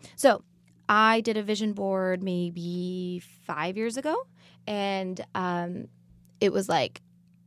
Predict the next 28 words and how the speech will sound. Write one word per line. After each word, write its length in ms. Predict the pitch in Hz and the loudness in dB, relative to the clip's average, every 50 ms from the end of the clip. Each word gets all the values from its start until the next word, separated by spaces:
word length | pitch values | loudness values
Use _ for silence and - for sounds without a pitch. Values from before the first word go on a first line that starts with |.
| _ _ - | _ _ -8
so 460 | - - - - - 202 202 233 277 | -4 -2 -2 2 4 6 6 6 6
fun, 600 | 262 - - 175 147 156 160 170 196 214 226 247 - | 4 2 0 0 0 0 -2 -2 -2 -2 -4 -4 -4
and 140 | - 190 190 | -4 -2 -2
I 60 | 180 | -2
had 120 | 180 175 | -2 -2
never 260 | 180 190 196 233 262 254 | 0 -2 0 2 0 0
done 200 | 220 190 180 180 | 0 0 0 0
it, 220 | 175 180 175 - - | -2 -2 -4 -4 -4
and 100 | - 185 | -4 -4
I 80 | 180 185 | -2 -2
thought, 280 | 180 - 180 170 - - | -2 -2 -2 -2 -2 -2
"Oh, 160 | - 302 302 | -2 0 0
this 160 | 285 277 - 262 | 0 -2 -2 -4
is 60 | 226 | -4
kind 180 | - 226 208 | -2 -2 0
of 80 | 196 180 | 0 -2
woo-woo, 640 | 175 175 196 220 226 220 208 214 202 202 196 190 | -4 0 2 2 4 4 4 4 6 6 4 2
kind 240 | 185 - - 185 180 | 0 -2 -4 -4 -4
of 100 | 180 175 | -4 -2
out 240 | - 180 180 180 - | 0 0 0 0 0
there, 240 | 196 180 180 180 180 | 0 0 2 2 2
but, 180 | 185 185 175 | 2 0 0
like, 160 | 190 190 180 - | 0 -2 -2 0
let 80 | 208 | 0
me 120 | 202 196 185 | 0 2 0
just 160 | 185 180 - | 0 0 0
do 80 | 185 | 0
it." 160 | 175 - - | 0 0 -2